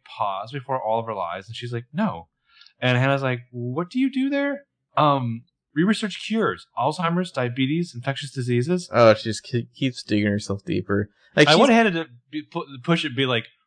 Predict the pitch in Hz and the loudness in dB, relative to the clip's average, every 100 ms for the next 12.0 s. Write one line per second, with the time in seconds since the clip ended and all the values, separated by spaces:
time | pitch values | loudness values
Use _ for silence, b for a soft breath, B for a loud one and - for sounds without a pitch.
0 | _ 120 190 277 196 170 285 277 110 95 | _ -6 -2 -2 -2 -2 -4 -2 -6 -6
1 | 95 - 170 175 - 123 110 95 95 98 | -10 -8 -6 -8 -2 4 4 4 0 -4
2 | - b - 175 214 214 - 147 202 190 | -10 b 2 2 2 -8 -8 -4 -4 0
3 | 320 349 254 160 160 208 123 87 143 165 | 2 2 2 2 2 2 0 2 4 4
4 | 104 151 156 - - 92 - 90 - - | 2 2 0 -2 -8 -12 -10 -10 -10 -14
5 | _ _ 95 87 _ _ _ 117 117 120 | _ _ -20 -20 _ _ _ 2 4 4
6 | 127 147 139 175 135 160 185 175 131 135 | 0 -2 0 2 4 4 4 0 -4 -2
7 | 131 123 123 101 95 92 98 - 170 143 | 0 0 -2 -4 -8 -16 -20 -20 -4 -2
8 | 135 - - - 170 117 92 - - - | -2 -4 -6 2 2 2 0 -4 -8 -12
9 | _ _ - 113 95 53 - 113 120 135 | _ _ -12 -6 -4 -4 -6 -6 -2 0
10 | 117 92 95 95 87 76 90 92 85 92 | 0 0 0 -2 -4 -4 -4 -6 -4 0
11 | - - 107 107 101 85 80 82 60 - | 0 -2 2 4 4 2 0 -2 -4 -12